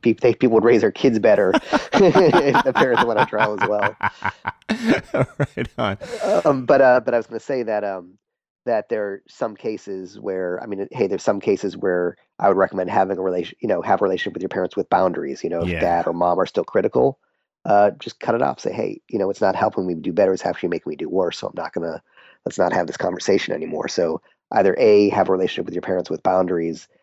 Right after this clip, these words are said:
Speaker 1: but I also believe there's the idea of a family of origin and your family of choice.
Speaker 2: Hmm.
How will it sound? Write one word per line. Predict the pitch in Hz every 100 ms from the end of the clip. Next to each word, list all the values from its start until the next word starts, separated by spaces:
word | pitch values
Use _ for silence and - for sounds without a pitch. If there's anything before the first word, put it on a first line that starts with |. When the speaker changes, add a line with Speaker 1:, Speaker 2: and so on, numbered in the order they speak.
| _ -
Speaker 1:
but | -
I | 110
also | 139 -
believe | 101 104 98 90
there's | 92
the | 95 95
idea | 90 98
of | 90
a | 95
family | - 95 92 92
of | 90
origin | 92 98 104 107
and | 110 92
your | 85
family | 92 90 87
of | 82
choice. | - 92 131 - - _ _ _ _ _ _ -
Speaker 2:
Hmm. | 101 87